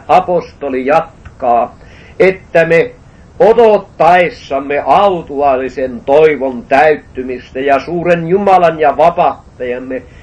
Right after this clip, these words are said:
Jeesuksen kir-, Kristuksen kirkkauden ilmestymistä. Joulun sanoma taas meille kertoo siitä,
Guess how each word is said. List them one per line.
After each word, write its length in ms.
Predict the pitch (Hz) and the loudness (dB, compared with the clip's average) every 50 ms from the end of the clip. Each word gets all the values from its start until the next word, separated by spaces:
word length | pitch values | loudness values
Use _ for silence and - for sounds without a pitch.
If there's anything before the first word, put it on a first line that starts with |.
| - - | -20 -10
Jeesuksen 840 | 113 135 175 202 202 190 170 - 180 170 - - 170 165 160 147 135 - | -2 0 2 2 2 0 0 -4 -8 -10 -4 -4 -4 -4 -4 -6 -10 -6
kir-, 240 | - 175 180 165 - - - - - | -4 -4 -4 -4 -6 -14 -20 -8 -2
Kristuksen 760 | 165 202 208 - - - - 147 - - - 139 131 131 131 | 0 0 0 -2 -6 -12 -14 -14 -12 -6 -2 -2 -2 -2 0
kirkkauden 840 | - 190 202 180 175 - - - - 131 135 131 123 123 123 123 | 0 0 0 0 -2 -8 -8 -2 0 2 2 2 0 -2 -2 -2
ilmestymistä. 1040 | 131 156 151 143 135 131 127 120 - - - 135 127 120 110 - - - - - - - - - - - - - - - - - - | -4 -2 -2 -2 -2 -2 -2 -2 -4 -10 -14 -14 -14 -14 -14 -16 -20 -20 -20 -20 -20 -20 -20 -20 -20 -20 -20 -20 -20 -20 -20 -14 -2
Joulun 500 | - 160 185 214 220 214 220 220 214 202 | 2 4 6 6 6 6 4 4 2 0
sanoma 480 | - - 202 202 202 208 214 202 214 208 | -4 -2 0 0 2 0 0 0 -2 -2
taas 500 | 208 - 175 196 208 208 196 170 - 170 | 0 0 2 2 4 2 2 0 -4 -10
meille 340 | 170 175 180 185 170 170 165 | -8 -8 -6 -6 -6 -6 -8
kertoo 720 | 165 - - 165 165 156 147 139 - - 147 151 147 131 | -8 -6 -4 -4 -2 -2 -4 -6 -6 -6 -4 -4 -4 -4
siitä, 580 | 160 - 135 139 139 131 120 113 - - - | -6 -8 -8 -6 -6 -6 -6 -8 -8 -10 -12